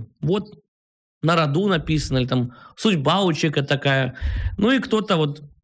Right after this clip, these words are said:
стараясь каким-то образом эту судьбу обмануть, обмануть вот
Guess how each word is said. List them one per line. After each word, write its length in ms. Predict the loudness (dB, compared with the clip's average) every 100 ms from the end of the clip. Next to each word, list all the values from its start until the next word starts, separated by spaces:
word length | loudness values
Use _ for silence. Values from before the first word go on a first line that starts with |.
| _ _
стараясь 680 | _ -2 2 2 2 0 -4 -10 -14 -18 _ -18 -12
каким-то 400 | -2 0 2 0
образом 460 | 2 0 0 0
эту 140 | 0 -2
судьбу 420 | -4 -2 -2 -4 -16 -20 -18 -18 -16 -20 -4
обмануть, 640 | -2 2 2 2 2 0 -4
обмануть 580 | -4 0 0 0 -2 -4
вот 140 | -10